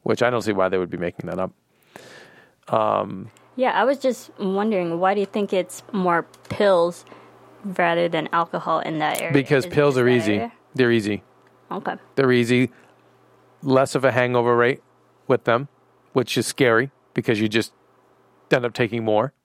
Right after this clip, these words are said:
Speaker 1: and that's why the problem just gets worse and worse. Um, we'll get into predictions, what's gonna happen with these pills. Um, thing is with, <sighs> I'm gonna, I wanna,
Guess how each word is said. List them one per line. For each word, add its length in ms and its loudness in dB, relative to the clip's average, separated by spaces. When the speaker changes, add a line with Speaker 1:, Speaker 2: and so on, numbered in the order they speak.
Speaker 1:
and 120 -6
that's 220 0
why 140 4
the 100 0
problem 400 -2
just 160 -8
gets 180 -4
worse 220 -2
and 100 -6
worse. 280 -2
Um, 720 0
we'll 180 4
get 160 2
into 200 2
predictions, 480 0
what's 220 0
gonna 120 -4
happen 300 0
with 120 -2
these 180 -2
pills. 440 -2
Um, 460 0
thing 160 0
is 140 0
with, 140 -4
<sighs> 1400 -16
I'm 120 2
gonna, 220 4
I 60 2
wanna, 320 2